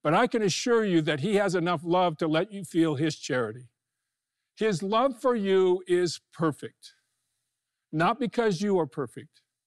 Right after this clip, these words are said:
and not because you got admitted to B Y U, and not because you aced a test, and not because your parents are proud of you, but because you are you. And you are His.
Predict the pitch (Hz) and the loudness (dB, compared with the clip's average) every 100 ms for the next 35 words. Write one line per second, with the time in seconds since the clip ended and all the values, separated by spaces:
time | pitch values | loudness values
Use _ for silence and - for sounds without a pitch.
0 | _ _ _ - 160 156 196 247 226 214 | _ _ _ -6 -2 2 2 2 -2 -2
1 | 214 196 180 190 196 165 180 170 180 165 | -2 -2 0 0 0 -4 -4 -4 -4 -2
2 | 170 165 160 147 110 123 _ _ _ - | 0 0 0 -2 -8 -16 _ _ _ -6
3 | 175 180 226 233 175 220 190 196 185 - | 0 2 0 -2 -2 -2 2 2 0 -2
4 | 185 190 165 - 165 180 220 196 208 190 | -6 -4 -4 -2 -2 -2 -2 -4 -2 -2
5 | 175 196 185 175 165 - 180 160 160 143 | -4 -6 -6 -6 -8 -4 0 0 -2 -4
6 | 139 - - _ 175 180 208 - 220 180 | -6 -8 -20 _ -2 -2 -2 -2 0 0
7 | 160 180 269 262 247 _ _ _ _ _ | -2 -2 0 -2 -4 _ _ _ _ _
8 | 175 185 165 165 110 - _ _ _ _ | 0 2 2 0 -4 -8 _ _ _ _
9 | _ _ _ _ _ _ _ _ _ _ | _ _ _ _ _ _ _ _ _ _
10 | _ _ _ _ _ _ _ _ _ 233 | _ _ _ _ _ _ _ _ _ 0
11 | 185 175 156 196 196 190 - _ _ _ | 2 4 2 0 0 -2 -8 _ _ _
12 | _ _ _ 143 165 143 147 135 123 - | _ _ _ -2 0 0 -2 -4 -8 -18